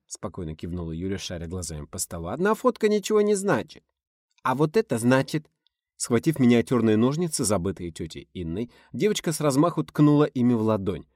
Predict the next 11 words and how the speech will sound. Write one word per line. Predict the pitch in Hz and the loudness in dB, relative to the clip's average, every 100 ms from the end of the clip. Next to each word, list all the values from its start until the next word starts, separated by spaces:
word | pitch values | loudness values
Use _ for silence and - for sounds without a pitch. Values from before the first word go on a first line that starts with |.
| _ _ - | _ _ -2
Тут | 147 | 2
же | 120 | 4
выступила | 117 123 139 123 110 | 2 -2 -4 -2 -2
багровая | 95 90 95 92 101 | -2 -2 -4 -4 -4
бусинка | 85 92 - 85 - | -6 -8 -10 -14 -18
крови. | - 92 76 65 _ _ _ _ _ _ | -14 -12 -10 -14 _ _ _ _ _ _
«Ты | 170 | 2
что | 156 233 | 4 4
творишь? | 226 247 196 | 6 6 6
Совсем | - 160 254 196 | 4 2 4 2
спятила?» — | - 226 - 151 98 | 4 2 4 0 0